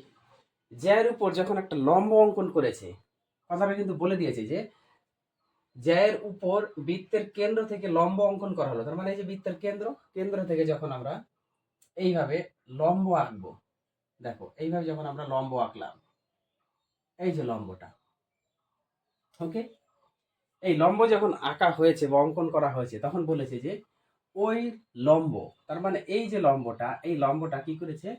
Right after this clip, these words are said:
ওই জ্যাটিকে সমান দুভাগে ভাগ করেছে, মানে এই জ্যাটিকে সমদ্বিখণ্ডিত করেছে, আমাদের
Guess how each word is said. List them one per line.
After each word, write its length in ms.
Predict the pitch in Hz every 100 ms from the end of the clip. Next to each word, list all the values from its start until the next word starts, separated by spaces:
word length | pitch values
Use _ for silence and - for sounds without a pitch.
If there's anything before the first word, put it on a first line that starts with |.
| _ _ _ _
ওই 100 | 165 135 147
জ্যাটিকে 420 | 165 185 156 214 220
সমান 300 | 175 175 180 175 151
দুভাগে 300 | 135 135 147
ভাগ 100 | 123 -
করেছে, 200 | 107 98 110
মানে 120 | 175 185 175
এই 80 | 156
জ্যাটিকে 280 | 156 160 170 - -
সমদ্বিখণ্ডিত 720 | 165 165 156 135 127 131 196 - _ -
করেছে, 240 | 104 101 127
আমাদের 200 | 143